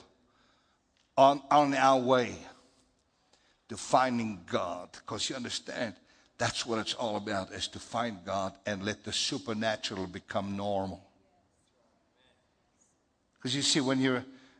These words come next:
when you're just in the first level, the second level, there's no supernatural.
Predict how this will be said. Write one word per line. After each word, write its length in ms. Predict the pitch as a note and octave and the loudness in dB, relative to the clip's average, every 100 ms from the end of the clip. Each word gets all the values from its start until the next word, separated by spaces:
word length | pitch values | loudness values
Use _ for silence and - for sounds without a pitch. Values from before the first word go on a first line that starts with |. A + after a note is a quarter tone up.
| _ | _
when 180 | A#2 A#2+ | 0 2
you're 160 | B2 | 0
just 380 | A2+ D#3 D3 - | 0 -2 -2 -2
in 120 | C3+ | -2
the 80 | A#2+ | -2
first 320 | - D3 C3+ | 0 0 2
level, 240 | C#3 C#3 C3+ | 2 2 2
the 60 | |
second 360 | A2+ D3+ C3+ C#3 | 0 -2 0 2
level, 240 | B2+ B2 A#2+ - - _ | 2 0 -4 -16 -20 _
there's 260 | C#3 C#3+ D3 | 2 2 2
no 120 | C#3+ | 2
supernatural. 840 | - D#3+ C#3+ A#2+ B2+ C#3 A2+ E2+ | 2 0 2 2 0 -2 -6 -8